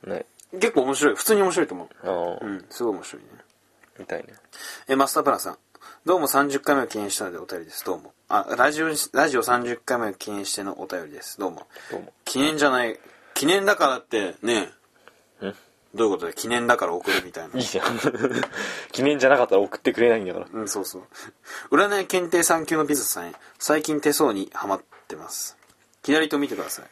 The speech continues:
Speaker 2: 俺かな？
Speaker 1: うん。
Speaker 2: 三つある三本の太い線。これか。
Speaker 1: うん。
Speaker 2: が、Mの形に見えれば見えるほど、今ついてる仕事が天職だそうです。どう？見える？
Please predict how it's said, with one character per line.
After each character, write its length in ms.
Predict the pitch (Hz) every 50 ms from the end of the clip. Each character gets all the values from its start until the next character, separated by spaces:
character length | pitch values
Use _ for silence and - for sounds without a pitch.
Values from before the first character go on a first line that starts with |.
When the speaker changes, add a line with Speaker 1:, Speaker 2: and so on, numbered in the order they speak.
| _ _
Speaker 2:
俺 140 | - 107 113
か 100 | - 143
な？ 100 | 156 170 - _ _ _ _ _ - - _ _ _ - - _ _ - - - -
Speaker 1:
う 80 | 92 85
ん。 80 | - - - - - - - _ -
Speaker 2:
三 260 | 117 131 151 160 151 _ _ -
つ 160 | - 196 214 202
あ 140 | 190 202 190
る 200 | 160 143 135 - _ -
三 320 | - - 165 175 175 156
本 140 | 131 113 107
の 60 | 107
太 240 | 95 - - - 127
い 40 | 107
線。 280 | - - 92 82 73 - _ _ _ _ _ _
こ 100 | - 127
れ 60 | 127
か。 160 | - 123 - - _ _ _ _ _ _ _ _ _ -
Speaker 1:
う 60 | 107
ん。 180 | 92 - - - _ - _ _ _ _ _ - - - - - - - - - - 110
Speaker 2:
が、 220 | 113 127 131 - - _ _ _ -
M 220 | 156 196 208 190
の 120 | 156 131 110
形 340 | - 113 117 117 - -
に 80 | 117 113
見 140 | 113 117 120
え 100 | 120 113
れ 120 | 101 98
ば 160 | 95 104 98
見 140 | 101 107 110
え 60 | 110
る 60 | 101 95
ほ 140 | 95 95
ど、 180 | 90 98 92 -
今 200 | - 143 156 131
つ 120 | - - 117
い 60 | 101
て 100 | - 92
る 60 | -
仕 100 | - - 98
事 180 | 92 - -
が 100 | 90 90
天 180 | - - 165 151
職 200 | - 104 95 90
だ 80 | 90 92
そ 80 | 98
う 40 | 87
で 100 | 80 -
す。 160 | - - _ _ _ _ _ _ _ _ _ _ _ _ _ _ _ _ _ _ _ _ _ _ _ _ _ _ _ _ _ -
ど 240 | 98 87 - - - _ -
う？ 40 |
見 100 | 101 107
え 60 | 107 101
る？ 140 | 95 -